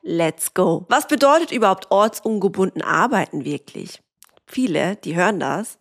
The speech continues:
ja, digitaler Nomade, wissen das aber nicht, weil natürlich sind sie vielleicht im Angestelltenverhältnis oder kennen einfach generell sich im E-Commerce-Business überhaupt nicht aus.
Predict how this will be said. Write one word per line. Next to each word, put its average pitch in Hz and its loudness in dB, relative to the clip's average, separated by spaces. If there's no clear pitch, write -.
ja, 170 0
digitaler 170 -4
Nomade, 160 0
wissen 190 -6
das 156 -4
aber - -4
nicht, - -10
weil 160 -2
natürlich 190 -2
sind 175 -4
sie 170 -12
vielleicht 165 -10
im 165 -8
Angestelltenverhältnis 190 -4
oder 202 2
kennen 233 -2
einfach 185 -2
generell 165 -2
sich - -12
im 151 -8
E-Commerce-Business 151 -8
überhaupt 160 -2
nicht 143 -8
aus. - -8